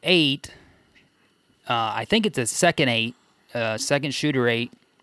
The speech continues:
is just standing there with his head down in the brush, and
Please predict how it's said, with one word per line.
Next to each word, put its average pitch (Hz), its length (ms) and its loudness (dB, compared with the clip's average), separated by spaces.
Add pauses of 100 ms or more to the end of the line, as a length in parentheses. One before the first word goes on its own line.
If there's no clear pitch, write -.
(720)
is 120 200 -6
just 143 240 -2
standing 165 480 0
there 110 420 -4
with 135 140 0
his 120 140 -4
head 160 240 -2
down 110 420 -2 (320)
in 147 160 2
the 135 80 0
brush, 113 640 0 (800)
and 117 500 0